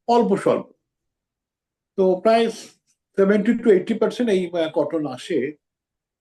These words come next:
এবং বাংলাদেশ সেখানে, আহ, মানে পাকিস্তানকে খুব কম জিনিসই বেচে, প্রায় পঞ্চাশ বিলিয়ন, পঞ্চাশ বিলিয়ন না, মিলিয়ন ডলার, খুব, আহ,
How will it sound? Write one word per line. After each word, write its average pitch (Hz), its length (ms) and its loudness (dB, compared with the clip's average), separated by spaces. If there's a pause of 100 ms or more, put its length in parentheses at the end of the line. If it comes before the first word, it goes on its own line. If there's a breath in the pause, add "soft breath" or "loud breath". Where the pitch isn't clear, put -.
(260)
এবং 196 160 0
বাংলাদেশ 175 520 0
সেখানে, 262 360 -4
আহ, 226 580 -2
মানে 208 300 -6
পাকিস্তানকে 196 560 -8
খুব 247 200 -4
কম 156 260 0
জিনিসই 185 400 -2
বেচে, 120 300 -2
প্রায় 214 280 -4
পঞ্চাশ 180 440 -6
বিলিয়ন, 175 440 0
পঞ্চাশ 170 360 -2
বিলিয়ন 156 500 0
না, 120 100 -6
মিলিয়ন 160 400 -2
ডলার, 98 200 -14
খুব, - 480 -8 (120)
আহ, 131 180 -10